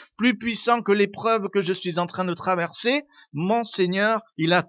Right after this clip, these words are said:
tout pouvoir dans le ciel et sur la terre. »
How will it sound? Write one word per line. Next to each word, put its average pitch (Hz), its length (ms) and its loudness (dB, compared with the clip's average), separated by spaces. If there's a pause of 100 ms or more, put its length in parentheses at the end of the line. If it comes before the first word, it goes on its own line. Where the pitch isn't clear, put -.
(140)
tout 302 180 2
pouvoir 214 460 2
dans 156 140 2
le 156 100 0
ciel 185 360 2 (220)
et - 80 0
sur 180 240 2
la 175 120 4
terre. » 156 460 -2